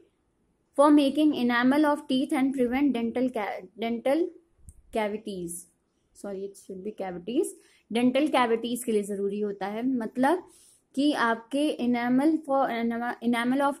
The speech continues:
teeth यानी आपके श-, दांतों को स्ट्रॉन्ग बनाने के लिए और दांतों की व्हाइटनेस रखने के लिए जो, अ, कंपाउंड ज़रूरी होता है वो फ्लोरीन होता है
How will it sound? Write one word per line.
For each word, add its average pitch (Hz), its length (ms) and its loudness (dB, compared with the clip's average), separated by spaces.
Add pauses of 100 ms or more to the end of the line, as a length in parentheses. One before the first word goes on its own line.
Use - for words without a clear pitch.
teeth 285 180 -4
यानी 254 260 0
आपके 262 260 -6
श-, 214 480 -4
दांतों 220 320 0
को 294 140 -2
स्ट्रॉन्ग 254 380 -2
बनाने 262 380 0
के 254 140 -6
लिए 262 120 0
और 285 180 2
दांतों 208 480 -2
की 277 140 -2
व्हाइटनेस 233 540 -2
रखने 254 260 -2
के 269 160 -2
लिए 254 320 0
जो, 240 220 2
अ, 233 220 -6
कंपाउंड 214 680 -2
ज़रूरी 233 300 -2
होता 240 240 -2
है 262 100 -2
वो 294 200 -8
फ्लोरीन 220 380 -2
होता 240 280 -6
है 311 260 -2